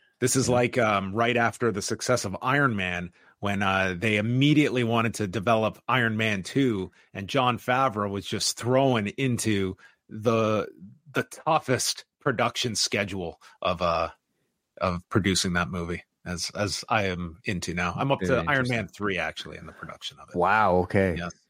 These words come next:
Speaker 1: Uh, I'm
Speaker 2: Give me
Speaker 1: almost
Speaker 2: a
Speaker 1: done
Speaker 2: book,
Speaker 1: this book. Yes.
Speaker 2: give me a report. Give me a, uh, give me a, a, a, you know, t-, a fifty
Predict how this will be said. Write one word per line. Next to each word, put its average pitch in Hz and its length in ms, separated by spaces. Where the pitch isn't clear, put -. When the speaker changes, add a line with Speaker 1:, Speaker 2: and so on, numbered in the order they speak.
Speaker 1:
Uh, 85 60
I'm 80 120
Speaker 2:
Give - 80
me 139 80
Speaker 1:
almost 135 180
Speaker 2:
a - 20
Speaker 1:
done 131 100
Speaker 2:
book, 120 120
Speaker 1:
this 127 100
book. 110 200
Yes. 92 140
Speaker 2:
give 180 120
me 147 80
a 113 80
report. 95 520
Give 123 120
me 117 100
a, 92 60
uh, 80 340
give 104 260
me 107 80
a, 95 80
a, 82 380
a, - 280
you 87 80
know, 80 280
t-, 113 120
a 90 100
fifty 98 520